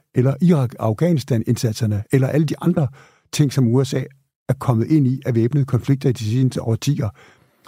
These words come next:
Men fordi U S A, som det demokrati i verden, der gerne vil være det, der beskytter menneskerettigheder og demokrati,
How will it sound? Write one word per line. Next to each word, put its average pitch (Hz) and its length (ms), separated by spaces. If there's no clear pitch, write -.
Men 135 120
fordi 127 220
U 165 160
S 151 100
A, 165 120
som 123 340
det 190 200
demokrati 143 680
i 180 120
verden, 110 420
der 151 140
gerne 139 220
vil 120 160
være 117 140
det, 143 140
der 127 60
beskytter 127 480
menneskerettigheder 113 760
og - 80
demokrati, 110 580